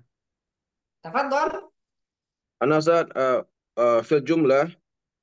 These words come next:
Speaker 2: wa fil qaryati ahlul, ahl-, ahlu wal jiran.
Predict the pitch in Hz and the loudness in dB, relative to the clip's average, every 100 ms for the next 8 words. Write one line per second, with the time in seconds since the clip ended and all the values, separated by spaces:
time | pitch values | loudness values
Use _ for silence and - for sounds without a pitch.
0 | _ - 110 120 135 127 - 147 143 139 | _ -10 -8 -2 0 0 2 2 4 0
1 | 151 143 143 139 - - _ _ - 139 | -4 -4 -4 -4 -8 -12 _ _ -2 -2
2 | 139 - 135 131 120 - - _ - 135 | -2 2 4 6 4 -2 -18 _ -4 -2
3 | 135 117 123 - - 135 131 147 151 139 | -2 -4 -6 -6 -6 -4 0 2 2 0
4 | - 123 117 117 127 123 95 | 0 2 2 2 4 2 -2